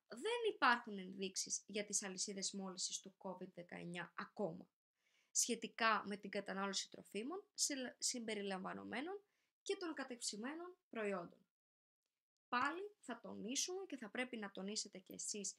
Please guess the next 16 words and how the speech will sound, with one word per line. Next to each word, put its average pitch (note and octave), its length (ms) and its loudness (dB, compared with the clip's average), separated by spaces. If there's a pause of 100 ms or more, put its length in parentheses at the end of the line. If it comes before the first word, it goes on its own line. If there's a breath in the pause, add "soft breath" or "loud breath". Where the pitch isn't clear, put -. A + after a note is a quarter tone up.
(140 soft breath)
στα - 220 -2
άτομα G3 260 -4
του - 80 -18
φαρμακείου - 460 -10
σας, - 380 -8 (320)
ότι E4+ 240 -4
θα C4+ 160 -4
πρέπει D4+ 260 0
να C4 80 0
υπάρχει C4 360 0
συμμόρφωση C4+ 760 0 (340 soft breath)
με B3+ 60 -2
τους B3 160 0
γενικούς A#3+ 460 -4
κανόνες A3 600 -2
υγιεινής F3 680 -6